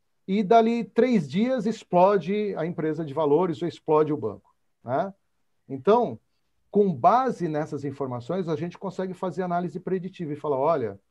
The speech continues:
está acontecendo um comportamento suspeito na cidade típico de,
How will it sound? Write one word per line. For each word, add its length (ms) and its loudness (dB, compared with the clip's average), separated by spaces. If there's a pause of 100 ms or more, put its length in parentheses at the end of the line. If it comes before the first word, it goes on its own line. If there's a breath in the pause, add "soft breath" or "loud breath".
(360)
está 480 -4
acontecendo 640 -4
um 80 -4
comportamento 800 -4
suspeito 560 -6
na 80 -6
cidade 480 -4
típico 580 -2
de, 380 -2